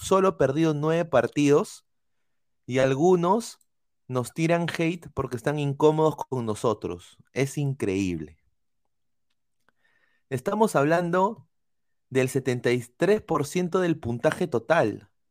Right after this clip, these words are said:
de una cantidad de goles que no la tiene nadie.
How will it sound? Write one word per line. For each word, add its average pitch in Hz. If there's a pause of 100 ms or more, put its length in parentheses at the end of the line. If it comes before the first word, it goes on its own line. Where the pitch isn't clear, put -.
(100)
de 123
una 175
cantidad 143
de 160
goles 170
que 127
no 135
la 147
tiene 143
nadie. 120